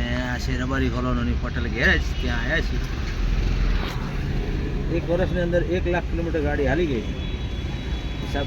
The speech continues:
કરો તમે, મહિનાના કેટલા કિલોમીટર થયા. એક વર્ષના એક લાખ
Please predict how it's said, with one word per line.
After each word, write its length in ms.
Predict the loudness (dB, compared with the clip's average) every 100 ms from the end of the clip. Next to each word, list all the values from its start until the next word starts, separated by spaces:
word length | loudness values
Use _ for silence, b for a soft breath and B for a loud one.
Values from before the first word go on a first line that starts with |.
| 0
કરો 180 | 0 0
તમે, 160 | 0
મહિનાના 420 | 0 0 0 0 0
કેટલા 260 | 0 0
કિલોમીટર 400 | 0 0 0 0 0
થયા. 200 | 0 0 -2 -2 -2 -2 -2 -6 -10 -8 -2 0 2 2 4
એક 240 | 4 4 4
વર્ષના 520 | 4 4 4 2 2
એક 280 | 2 2 2
લાખ 380 | 4 8 8 8